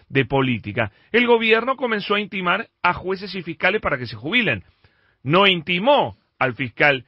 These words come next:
que investiga las vacunas, intimó a jueces y fiscales. Yo tengo la, la, el re-, el, el envío de las cartas documento. El envío de las cartas documento, ves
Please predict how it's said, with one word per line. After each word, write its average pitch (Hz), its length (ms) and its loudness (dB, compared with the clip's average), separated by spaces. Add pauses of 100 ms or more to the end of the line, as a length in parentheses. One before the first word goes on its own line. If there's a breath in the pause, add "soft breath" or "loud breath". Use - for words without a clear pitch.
(120)
que 143 100 -4
investiga 131 480 -2
las 117 140 0
vacunas, 98 480 -6
intimó 220 580 -2 (300 soft breath)
a 208 120 4
jueces 180 380 -6
y 147 80 -6
fiscales. 160 380 -2
Yo 185 100 -4
tengo 196 180 -4
la, 165 200 0
la, 131 340 -2
el 135 140 -8
re-, 135 260 -4
el, 131 320 -6 (320 soft breath)
el 147 180 2
envío 175 300 2
de 185 60 2
las 143 100 2
cartas 156 300 -2
documento. 127 540 -6 (1040)
El 135 160 2
envío 180 220 2
de 214 60 4
las 170 120 0
cartas 185 180 -2
documento, 160 460 -2
ves 190 240 -2